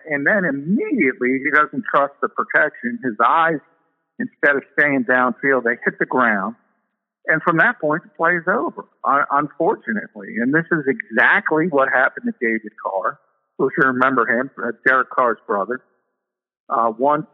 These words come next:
the number one overall pick in the draft, and everyone looks at him and says, "Well, he, he was such a bust." He got sacked, uh, seventy times in, in Houston. He was shell-shocked. And that's where Carson is. He's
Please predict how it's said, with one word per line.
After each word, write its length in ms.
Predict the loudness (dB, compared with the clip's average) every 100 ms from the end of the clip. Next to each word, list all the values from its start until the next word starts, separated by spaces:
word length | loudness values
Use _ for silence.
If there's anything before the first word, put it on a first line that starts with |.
| _
the 60 | -2
number 340 | 0 0 0
one 260 | 0 -2 -2
overall 600 | 0 -2 0 2 2 0
pick 300 | -2 -2 -2
in 80 | -10
the 80 | -10 -2
draft, 320 | 0 0 0
and 100 | -2
everyone 400 | 0 2 0 0
looks 220 | 0 0 0
at 180 | 0 0
him 100 | -2
and 80 | -2 0
says, 160 | 0 -2
"Well, 200 | -2 -2 -2
he, 220 | -6 -6 -4
he 80 | -2
was 160 | -2 -2 0
such 140 | 0 -2
a 40 | -2 0
bust." 340 | 2 2 -2 _ _ _ _ _ _ _
He 60 | -2
got 160 | -2 -2 0
sacked, 300 | 2 2 -6 -2
uh, 80 | 0 0 -6 -4
seventy 340 | 0 2 0 -4 -6
times 400 | -4 -4 -6 -8 _
in, 200 | -8 -6 -8 -10
in 140 | -8
Houston. 380 | -8 -10 -16 -20 _ -8
He 80 | -4
was 120 | -4 -4 -2
shell-shocked. 680 | 0 0 -4 -2 0 0 -6 _ _ _ _ _ _ -4
And 80 | 0
that's 200 | 0 0
where 120 | -2
Carson 480 | 0 0 0 -2 -8
is. 180 | -8 -8 -10
He's 100 | -8